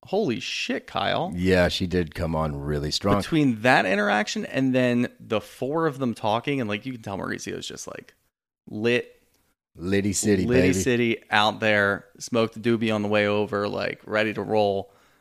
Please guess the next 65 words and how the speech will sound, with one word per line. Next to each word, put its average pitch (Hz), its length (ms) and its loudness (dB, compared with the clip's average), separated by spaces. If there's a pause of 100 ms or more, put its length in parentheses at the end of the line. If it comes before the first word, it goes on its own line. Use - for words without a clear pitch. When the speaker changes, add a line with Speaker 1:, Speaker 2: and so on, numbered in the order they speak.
(280)
Speaker 1:
having 113 300 2
a 113 40 2
good 104 160 0
time, 107 240 -4
no 156 160 0
idea 104 200 2
what's - 140 -8
going 85 200 -4
on. 92 140 -4
He 127 60 -2
doesn't 165 160 -2
even 113 100 0
know 107 60 0
what 104 80 -2
he's 107 80 -8
commenting 101 400 -4
on. 85 100 -6
He's - 140 -14
just - 180 -14
like, - 220 -8 (300)
you 110 100 -2
go, 131 560 6
what 123 140 0
did 120 80 0
he 113 80 2
say? - 160 -4
Like, 95 180 -4
you 107 80 -4
go 117 120 4
nuclear, 117 540 0
then 110 240 0
you 104 140 -2
attack - 420 -14
or - 80 -10
something 113 260 0
Speaker 2:
Yeah, 139 120 0
Speaker 1:
like 90 160 -4
that. - 180 0
Speaker 2:
but 107 140 -6
that 131 180 -6
was 113 140 -6
crazy 120 480 -4
because 85 240 -6
she 107 220 -4
literally 113 500 0
mapped 92 420 -4
out 104 180 -2
exactly 87 520 -4
what 85 100 -2
I've 82 120 0
Speaker 1:
Yep. 135 80 0
Speaker 2:
been 82 100 -6
saying. 107 480 -4
She - 220 -10
fucking 95 420 -8
takes - 340 -8
her 82 80 -6
time. 120 520 -4
She 80 180 -10
figures 80 420 -10
out 80 200 -2
how 82 160 -6
they 78 100 -4
all 73 160 -6
tick, - 340 -6